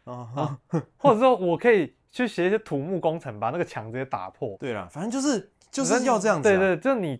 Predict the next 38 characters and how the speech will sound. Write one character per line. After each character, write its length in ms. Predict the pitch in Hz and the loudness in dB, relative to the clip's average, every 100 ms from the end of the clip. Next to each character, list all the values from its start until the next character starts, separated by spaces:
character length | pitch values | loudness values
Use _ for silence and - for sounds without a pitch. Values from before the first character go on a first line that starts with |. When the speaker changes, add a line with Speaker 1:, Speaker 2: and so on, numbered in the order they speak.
| - | -12
Speaker 2:
想 360 | - - 143 143 | -8 -4 -2 -2
做 240 | 233 202 | 0 2
了 60 | 156 | 2
那 100 | 170 | -2
件 160 | 175 | -6
事 180 | 156 165 | -6 -8
之 120 | 131 | -4
后， 160 | 135 117 | -4 -4
你 180 | 120 120 | -8 -12
自 180 | - 202 | -6 -4
然 200 | 123 117 | -2 -4
而 60 | |
然 120 | 110 | -8
你 80 | 110 | -6
再 100 | 143 | -4
去 140 | 180 175 | -4 -6
找 280 | - 92 98 | -8 -8 -10
适 260 | - 233 | -4 -2
合 240 | - 123 127 | -2 -6 -8
你 160 | 110 | -10
的 80 | 104 | -12
办 300 | - 143 104 | -6 -6 -6
法 200 | - 143 - | -14 -18 -12
去 140 | 160 | -10
把 120 | 113 | -8
它 120 | 107 | -8
完 240 | 120 107 101 | -8 -10 -14
成。 160 | - 156 | -20 -2
Speaker 1:
那 120 | 330 | 4
Speaker 2:
这 60 | 311 | 4
对 60 | 247 | 4
我 80 | 131 | 2
来 100 | 127 | -2
说， 120 | 165 | -4
这 100 | 170 | -4
个 80 | 117 | -6
比 100 | |
较 140 | 117 | -2